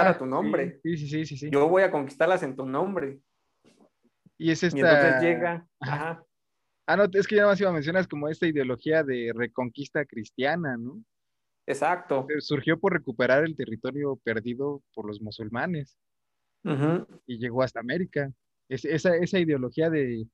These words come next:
Speaker 1: de nosotros somos los cristianos y vamos a llegar y vamos a llegar.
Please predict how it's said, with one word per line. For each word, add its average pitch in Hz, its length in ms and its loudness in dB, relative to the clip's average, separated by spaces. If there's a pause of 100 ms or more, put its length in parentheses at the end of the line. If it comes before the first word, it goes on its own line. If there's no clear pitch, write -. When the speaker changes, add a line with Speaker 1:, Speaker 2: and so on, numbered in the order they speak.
(540)
Speaker 1:
de 113 540 -6
nosotros 147 320 -6
somos 160 200 -4
los 127 80 -4
cristianos 151 640 -6
y 113 120 -10
vamos 139 280 -4
a 127 60 -8
llegar 123 260 0
y 143 40 -2
vamos 139 260 -8
a - 20 -10
llegar. 131 380 0